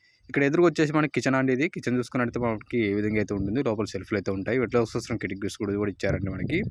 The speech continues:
కిచెన్ ప్లాట్‌ఫామ్ వచ్చేసి మనకి గ్రానైట్ అయితే ఉంటుంది. కిచెన్ పక్కన వచ్చేసి మనకి మాస్టర్ బెడ్‌రూమ్ అయితే ఉంటుందండి చూసుకోవచ్చు.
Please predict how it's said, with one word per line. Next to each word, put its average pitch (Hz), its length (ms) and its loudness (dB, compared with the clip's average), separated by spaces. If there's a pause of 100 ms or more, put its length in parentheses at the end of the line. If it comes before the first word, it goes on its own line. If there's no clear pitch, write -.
(920)
కిచెన్ 151 220 0
ప్లాట్‌ఫామ్ 151 320 2
వచ్చేసి 139 240 0
మనకి 123 180 0
గ్రానైట్ 104 340 0
అయితే 107 160 0
ఉంటుంది. 107 340 -2
కిచెన్ 131 300 -2
పక్కన - 260 -2
వచ్చేసి 120 240 -4
మనకి 117 220 0
మాస్టర్ 101 260 -4
బెడ్‌రూమ్ 104 240 -2
అయితే 98 140 -4
ఉంటుందండి 98 420 -2
చూసుకోవచ్చు. 101 520 -6